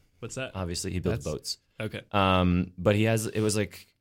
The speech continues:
Speaker 2: thirty-two to forty episodes, very detailed of him building this amazing wooden boat.
Speaker 1: Right.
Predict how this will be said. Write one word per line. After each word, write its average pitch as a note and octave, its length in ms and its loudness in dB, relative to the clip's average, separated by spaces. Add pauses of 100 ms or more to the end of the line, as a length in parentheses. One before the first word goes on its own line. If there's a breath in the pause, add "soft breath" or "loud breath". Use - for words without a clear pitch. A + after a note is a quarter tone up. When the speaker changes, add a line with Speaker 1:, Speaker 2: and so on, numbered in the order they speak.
(160)
Speaker 2:
thirty-two B2 720 -6
to G#2+ 80 -6
forty A2+ 340 -6
episodes, A#2 600 -4
very A#2 260 0
detailed A2+ 400 -2
of F2+ 80 -8
him G2+ 240 -4
building G2 400 -2
this F2+ 300 -6
amazing F2+ 440 -4
wooden F2 240 -6
boat. E2+ 300 -6 (140)
Speaker 1:
Right. A#2 180 -12